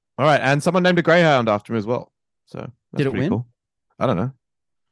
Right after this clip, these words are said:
Speaker 2: What do you mean you
Speaker 1: Probably.
Speaker 2: don't know? How do you only know if there's a greyhound? How do you not know
Speaker 1: Because
Speaker 2: what
Speaker 1: it's
Speaker 2: won?
Speaker 1: in the, because there, when I searched his name earlier, there's, like, a page for a greyhound called Palmer Wapau.
Speaker 2: It's like when, um,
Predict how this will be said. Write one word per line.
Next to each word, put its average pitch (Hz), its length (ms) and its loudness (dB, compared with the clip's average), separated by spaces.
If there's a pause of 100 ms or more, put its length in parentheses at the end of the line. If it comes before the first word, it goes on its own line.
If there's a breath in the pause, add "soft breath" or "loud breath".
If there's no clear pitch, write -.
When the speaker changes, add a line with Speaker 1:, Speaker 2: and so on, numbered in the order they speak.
(220)
Speaker 2:
What 269 60 -4
do 302 40 2
you 330 60 2
mean 370 160 2
you 247 80 2
Speaker 1:
Probably. 180 200 4
Speaker 2:
don't 131 40 -6
know? 123 180 -6
How 233 140 0
do 311 60 0
you 294 120 0
only 262 160 -4
know 247 140 -6
if 202 220 -8
there's 208 180 -4
a 190 40 -8
greyhound? 165 480 -8
How 190 100 -6
do 233 60 -8
you 226 60 -8
not 226 140 -8
know - 40 -12
Speaker 1:
Because 151 400 0
Speaker 2:
what 160 100 0
Speaker 1:
it's - 100 -10
Speaker 2:
won? - 80 -2
Speaker 1:
in 170 140 2
the, 156 540 -2
because 131 280 -10
there, 139 220 -6
when 135 160 -6
I 139 60 -2
searched 147 340 -6
his 135 120 -12
name 135 240 -6
earlier, 107 300 -8
there's, 98 180 -12
like, 107 120 -10
a 104 60 -8
page 113 420 -2
for 110 140 0
a 104 60 0
greyhound 107 600 -4 (320)
called 117 240 -4
Palmer 107 280 -4
Wapau. 113 480 -6 (360)
Speaker 2:
It's - 100 -20
like - 140 -8
when, 180 180 -6
um, 117 380 -8